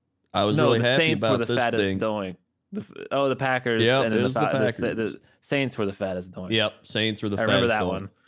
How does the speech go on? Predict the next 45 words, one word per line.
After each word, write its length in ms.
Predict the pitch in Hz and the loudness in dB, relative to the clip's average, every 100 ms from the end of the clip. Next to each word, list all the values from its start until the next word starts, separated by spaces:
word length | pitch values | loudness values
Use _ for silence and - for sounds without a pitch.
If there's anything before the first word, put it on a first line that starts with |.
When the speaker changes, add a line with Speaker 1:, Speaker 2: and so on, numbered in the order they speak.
| _ | _
Speaker 2:
'Cause 120 | - 147 | -4 0
I 60 | |
was 160 | 120 117 | 0 0
genuinely 480 | 120 151 147 139 120 | -2 0 -2 -2 -4
shocked 480 | - 143 120 113 | -2 0 0 -4
because 320 | - 113 110 107 | -6 -4 -4 -2
the, 200 | 110 104 104 | -4 -4 -4
the 300 | 113 113 113 | -2 -2 -4
Browns 520 | 117 120 120 120 120 | -4 -2 0 0 -2
and 100 | 113 | -2
the 60 | 107 | -4
Steelers 420 | - 123 120 113 | -2 -2 0 -2
were 120 | 104 | -4
still 420 | 101 - 113 113 | -6 -4 -2 0
ranked 240 | 110 110 - | 0 -2 -4
tenth 260 | 117 107 | -6 -4
and 80 | 113 | -2
eleventh, 400 | 104 101 101 120 | -2 -2 -2 -4
and 140 | 107 101 | -4 -4
that 160 | 95 _ | -6 _
blew 240 | - 110 120 | -4 -2 0
my 160 | 107 | -2
mind. 380 | 101 98 92 92 | -2 -4 -4 -6
I 80 | 104 | -2
couldn't 280 | - - - | 0 2 2
believe 260 | 107 160 | 2 2
it. 100 | 90 - | 0 -12
Speaker 1:
<laughs> 0 | _ - | _ -8
Yep. 760 | 185 185 175 151 - 104 113 - _ _ _ 110 | -6 -6 -6 -6 -2 0 -2 -8 _ _ _ -4
It 140 | 120 | 0
is, 340 | 135 127 117 | 0 0 -2
it 160 | 113 123 | -2 0
actually 380 | 120 123 135 98 | 0 0 0 -2
is 120 | 90 | -2
insane 400 | 92 - 92 87 | -6 -4 -4 -4
that 140 | 90 | -6
they're 260 | - 85 87 - _ _ _ - | -6 -6 -6 -14 _ _ _ -12
still 400 | - 113 104 127 | -4 0 0 0
<laughs> 0 | |
there. 360 | 120 117 110 - _ _ _ - 151 | 0 -2 -4 -10 _ _ _ -6 0
Speaker 2:
Two 200 | 135 139 | 2 2
backup 400 | 123 123 131 113 | 2 0 0 -2
quarterback 460 | 123 117 113 110 104 | 0 0 0 -2 -2
teams, 600 | 110 104 101 98 - | -2 0 -2 -4 -8
uh, 60 | - | -10